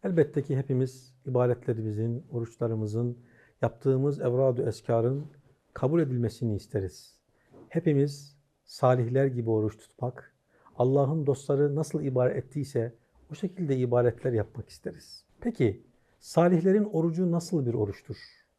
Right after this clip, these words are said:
Bunu hiç merak ettik mi acaba? Evet, oruç savm dediğimiz, sâme yasûmu savm, tutmak, imsak, engellemek demektir. Evet, oruç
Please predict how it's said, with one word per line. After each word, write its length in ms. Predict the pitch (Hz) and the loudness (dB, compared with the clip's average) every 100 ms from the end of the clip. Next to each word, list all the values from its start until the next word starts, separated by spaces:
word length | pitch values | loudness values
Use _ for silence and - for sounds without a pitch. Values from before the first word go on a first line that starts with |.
| _ _ - | _ _ -4
Bunu 160 | 156 | 0
hiç 180 | 160 - | 0 -2
merak 280 | 143 131 - | 0 0 0
ettik 320 | - - - | -8 -12 -10
mi 80 | 113 | -6
acaba? 400 | 104 127 269 - _ _ _ | -6 -6 -10 -14 _ _ _
Evet, 480 | 233 240 - - - _ _ - - | 6 8 8 4 -20 _ _ -20 0
oruç 400 | 135 226 - - _ | 0 0 -6 -20 _
savm 500 | - - 196 196 151 | -20 6 8 8 4
dediğimiz, 680 | 120 107 98 95 - - _ | 0 -2 -4 -6 -14 -20 _
sâme 400 | - 151 135 120 | 0 2 4 2
yasûmu 360 | 107 - 165 | -2 -4 -6
savm, 340 | 151 185 151 113 220 - | -2 0 0 -2 -10 -20
tutmak, 520 | - 165 147 - - _ _ - | -6 0 0 -2 -16 _ _ -4
imsak, 560 | 139 139 - 165 - - - _ _ | -2 0 2 0 -2 -18 -20 _ _
engellemek 680 | - 147 151 160 170 190 - | -2 2 4 4 4 0 -2
demektir. 640 | 113 98 - - - - _ _ | -4 -4 -8 -18 -20 -20 _ _
Evet, 400 | 220 185 - - - | 6 6 6 -6 -4
oruç 440 | - 139 214 - | 2 2 2 -6